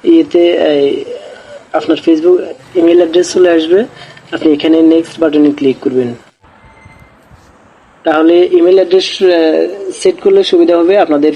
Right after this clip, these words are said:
Facebook অ্যাকাউন্ট হারানোর সম্ভাবনা থাকবে না। আপনারা ইমেইল অ্যাড্রেসের মাধ্যমে আপনাদের Facebook-টি ফিরিয়ে নিতে পারবেন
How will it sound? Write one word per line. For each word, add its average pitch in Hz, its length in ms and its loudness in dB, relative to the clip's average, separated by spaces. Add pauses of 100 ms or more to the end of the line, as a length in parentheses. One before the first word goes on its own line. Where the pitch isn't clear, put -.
Facebook 165 300 0
অ্যাকাউন্ট 180 520 -2
হারানোর 156 380 0
সম্ভাবনা 170 420 0
থাকবে 139 300 -4
না। 139 120 -2
আপনারা 147 300 -2
ইমেইল 160 220 2
অ্যাড্রেসের 165 400 -2
মাধ্যমে 170 340 -2
আপনাদের 151 400 -2
Facebook-টি 170 540 -2 (440)
ফিরিয়ে - 300 4
নিতে 151 220 0
পারবেন 123 400 -6